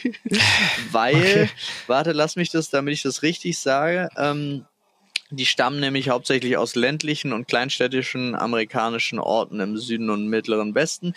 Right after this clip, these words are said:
Speaker 1: Sie betrachteten den Alkoholkonsum als Wurzel allen Übels,
Speaker 2: Mhm,
Speaker 1: die
Speaker 2: mhm.
Speaker 1: durch Industrialisierung, das Anwachsen der Arbeiterklasse durch Einwanderung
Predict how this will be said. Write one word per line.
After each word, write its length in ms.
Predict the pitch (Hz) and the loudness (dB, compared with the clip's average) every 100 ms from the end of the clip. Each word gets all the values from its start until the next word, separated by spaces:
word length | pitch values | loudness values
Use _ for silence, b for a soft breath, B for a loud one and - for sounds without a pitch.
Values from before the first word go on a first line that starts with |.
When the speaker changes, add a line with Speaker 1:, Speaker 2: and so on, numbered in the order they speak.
| B B | B B
Speaker 1:
Sie 140 | - | -2
betrachteten 640 | 131 - 170 214 208 - 151 | 0 2 0 2 -2 0 0
den 140 | 120 | 0
Alkoholkonsum 1040 | - 113 123 120 160 185 196 180 175 180 | 0 0 2 2 2 0 -2 0 0 2
als 340 | - 120 - 120 | 0 0 -4 0
Wurzel 460 | 135 185 - 151 - | 2 2 0 0 0
allen 340 | 127 156 165 - | 0 2 0 -4
Übels, 800 | 131 147 147 180 277 - - - | -4 -2 2 2 0 0 -2 -2
Speaker 2:
Mhm, 400 | - 143 120 175 | 0 2 2 2
Speaker 1:
die 100 | 139 | 2
Speaker 2:
mhm. 40 | 139 | 4
Speaker 1:
durch 260 | 156 131 - | 4 2 0
Industrialisierung, 1300 | 160 165 - - 131 123 120 123 143 147 160 214 294 196 | 2 2 0 2 2 2 0 0 0 2 0 0 -2 -2
das 340 | 131 123 - | 0 0 0
Anwachsen 840 | 139 180 185 151 170 - - 185 180 | -2 0 0 -2 -2 -2 -2 0 2
der 220 | 135 - | 2 2
Arbeiterklasse 1080 | 165 185 135 131 120 - 107 117 - 160 156 B _ | 0 2 0 0 -2 0 0 0 0 0 0 B _
durch 320 | 131 117 - | 0 0 0
Einwanderung 1000 | 123 139 147 139 151 160 156 151 175 185 | 0 2 2 0 0 2 2 2 2 0